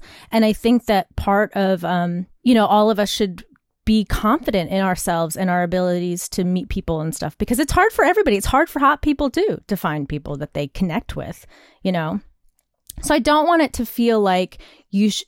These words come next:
you know, no one should feel like, "Oh, I can't get what I, you know, I'm never gonna have love because I'm not hot." That's the, that's so wrong. And, and it's so wrong for the media and society to be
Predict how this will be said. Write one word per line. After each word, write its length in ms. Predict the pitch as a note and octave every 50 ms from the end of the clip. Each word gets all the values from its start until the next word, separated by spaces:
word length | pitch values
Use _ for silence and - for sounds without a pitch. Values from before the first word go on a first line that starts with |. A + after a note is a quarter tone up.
| _ _ _
you 120 | A3+ A3+
know, 300 | G3+ F#3 F3 E3+ E3 - _ _
no 500 | - - - - B3 A#3 A3+ A3+ C4 C#4+
one 140 | E4 E4+ D4
should 180 | - - A#3
feel 380 | - - - A3 G#3 G#3 G3+ G3
like, 260 | F#3 F3+ F3+ F3+ - -
"Oh, 260 | A3+ A#3 A#3 A#3 A3+ G#3
I 140 | G3+ G#3+ A3+
can't 540 | - - - A#3 A3 A3 G#3+ G#3 F3+ - -
get 200 | - G3 F3+ -
what 120 | F3+ F#3 F3+
I, 220 | E3+ E3+ F3 E3 -
you 80 | G3+
know, 80 | F#3 E3+
I'm 160 | E3 F#3 G3
never 220 | G3 F#3+ F3+ F#3
gonna 200 | F3+ F3+ F3+ F3 E3+
have 300 | F3 - - G3 E3 D#3+
love 440 | E3+ F3+ F3+ F#3 F3+ F3+ F3 - -
because 220 | G3+ - G3 F#3
I'm 160 | - F#3 F#3+ F#3
not 180 | E3+ D3 -
hot." 360 | - - G#3 G#3+ G3 D3+ - -
That's 240 | B3 C#4 - - -
the, 140 | A#3+ A#3+ - _ _ _
that's 220 | C#4 C#4+ C#4+ -
so 340 | - - - E4+ E4 D#4 C4
wrong. 320 | F#3+ G3+ G3+ G3 F#3 F3+ F3+
And, 120 | F3+ F3
and 80 | - - - - - - -
it's 160 | G#3+ A3+ -
so 180 | - C#4 C4 C4
wrong 280 | A3+ G#3+ G3+ G#3 G#3
for 220 | G3+ - - G3+ F#3+
the 100 | F#3 F#3
media 280 | F#3+ F#3 F#3 F#3 F3
and 100 | E3+ E3+ -
society 400 | E3+ - - E3+ D#3+ D#3+ D#3+ D#3
to 80 | D#3+ D3
be 180 | D3+ D3+ D#3